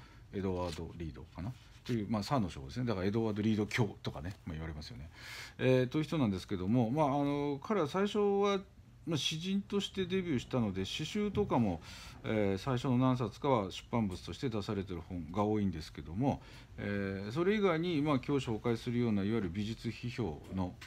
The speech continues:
レベルでの話がありますね。で、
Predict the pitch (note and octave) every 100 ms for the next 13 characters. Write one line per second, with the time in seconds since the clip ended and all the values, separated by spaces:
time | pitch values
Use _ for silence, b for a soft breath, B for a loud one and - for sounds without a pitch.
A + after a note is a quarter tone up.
0 | - G#2 F2+ F2 G2 - F#2+ E2 F#2+ E2+
1 | - - B1 C3 - F2 D#2+ C2+ - E3+
2 | C4+ B B B B - B2 A2+